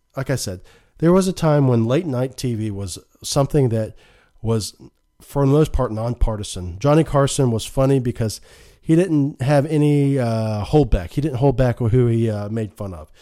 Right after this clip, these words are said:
He would make fun of, uh, Democrats and Republicans. He'd make fun of, you know, whoever. It, it didn't matter.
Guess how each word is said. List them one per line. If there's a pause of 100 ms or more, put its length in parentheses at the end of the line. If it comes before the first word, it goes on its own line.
(280)
He
would
make
fun
of,
uh,
Democrats
and
Republicans.
He'd
make
fun
of, (580)
you
know,
whoever.
It,
it
didn't
matter.